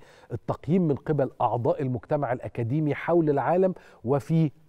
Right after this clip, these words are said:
المنطقة. مصر هي المرتبة الثانية عربيًا والأولى إفريقيًا من حيث عدد الجامعات المدرجة لعام عشرين تلاتة وعشرين.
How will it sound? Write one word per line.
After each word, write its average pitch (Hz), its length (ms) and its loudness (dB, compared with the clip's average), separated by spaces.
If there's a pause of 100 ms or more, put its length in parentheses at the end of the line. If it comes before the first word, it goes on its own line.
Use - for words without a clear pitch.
(100)
المنطقة. 127 1200 0 (2000)
مصر 131 280 0
هي 135 120 4
المرتبة 120 480 0 (180)
الثانية 147 720 0 (240)
عربيًا 117 560 -2
والأولى 139 640 2
إفريقيًا 139 440 -6
من 120 120 -8
حيث - 200 -12
عدد 117 240 -6
الجامعات 110 420 -6
المدرجة 127 520 0 (280)
لعام 120 420 2
عشرين 123 580 -2
تلاتة 113 380 0
وعشرين. 156 480 -2